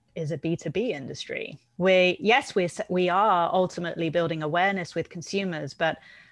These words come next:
our buyer are the distributors, and then they have buyers who are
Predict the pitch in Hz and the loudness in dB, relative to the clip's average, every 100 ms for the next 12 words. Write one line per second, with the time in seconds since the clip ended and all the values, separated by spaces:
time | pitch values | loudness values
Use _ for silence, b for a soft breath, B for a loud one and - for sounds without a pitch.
0 | B - 165 147 180 208 214 165 151 147 | B -4 -2 0 2 4 4 4 2 -2
1 | - _ - 165 160 151 160 - 165 156 | -6 _ -6 -4 -2 -4 -6 -4 -2 -2
2 | - 147 180 196 - 165 160 156 180 214 | -4 -4 -4 -8 -10 -8 -6 -2 2 2
3 | 190 170 139 160 151 143 147 175 - - | 2 -8 -6 -4 -4 -4 -6 -8 -12 -6
4 | 160 156 165 151 151 147 | -4 -4 -4 -2 -4 -6